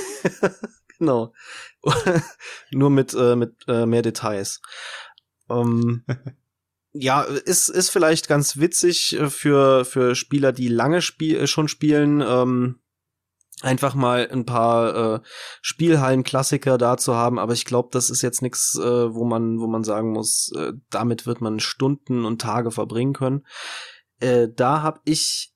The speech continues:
mir mal rausgesucht für Dienstag, den elften April, äh, Yuka und Laylee. Das ist so der Banjo-Kazooie-Nachfolger im Geiste.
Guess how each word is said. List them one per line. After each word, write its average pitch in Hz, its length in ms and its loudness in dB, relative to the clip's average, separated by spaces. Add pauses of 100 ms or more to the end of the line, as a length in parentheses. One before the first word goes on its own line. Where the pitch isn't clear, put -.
mir 135 300 2
mal 117 400 2
rausgesucht 143 1120 -2 (420)
für 127 320 -2
Dienstag, 135 420 0
den 117 100 -2
elften 151 320 -2
April, 127 640 0
äh, 127 120 2
Yuka 151 420 0
und 131 240 0
Laylee. 139 500 2 (800)
Das 123 260 -2
ist - 180 0
so 131 160 2
der 113 480 2
Banjo-Kazooie-Nachfolger 117 1400 -2
im 104 120 -6
Geiste. 123 560 -2